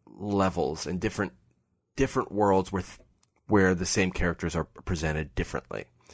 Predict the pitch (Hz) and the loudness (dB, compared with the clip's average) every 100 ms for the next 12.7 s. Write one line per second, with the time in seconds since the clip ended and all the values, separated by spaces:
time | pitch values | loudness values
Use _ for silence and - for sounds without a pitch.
0 | - - _ 87 76 57 58 - 90 - | -20 -20 _ 0 0 0 -2 -2 -6 0
1 | 107 104 95 - - - 98 87 82 - | 2 4 4 2 -2 -2 0 0 -2 -2
2 | 87 78 78 76 - 82 71 85 73 - | -2 -2 -4 -6 -8 -8 -4 0 0 4
3 | 101 90 67 57 58 50 - - _ - | 6 6 4 -2 -4 -6 -10 -12 _ -10
4 | 53 50 - - 71 71 - 73 73 78 | -8 -8 -8 -8 -6 -6 -2 -2 2 2
5 | 76 73 92 85 76 76 76 64 73 78 | 2 0 2 2 2 0 -2 -2 -2 2
6 | 76 73 71 71 73 69 - _ _ - | 4 4 2 0 -2 -6 -12 _ _ -20
7 | _ 80 73 67 67 78 87 92 87 85 | _ -4 -4 -4 -2 6 8 10 8 6
8 | 82 - - 151 190 - 123 107 101 98 | 4 -4 2 6 8 10 8 10 8 8
9 | 95 - 160 - - 85 82 - - _ | 6 6 6 6 2 2 0 -6 -20 _
10 | _ _ _ _ 82 78 76 78 - 92 | _ _ _ _ -4 -2 -2 -2 0 0
11 | 101 87 82 82 - - _ _ _ 95 | 2 2 2 -2 -6 -18 _ _ _ -2
12 | 82 82 80 87 85 - - | 0 0 0 -2 -2 -2 -8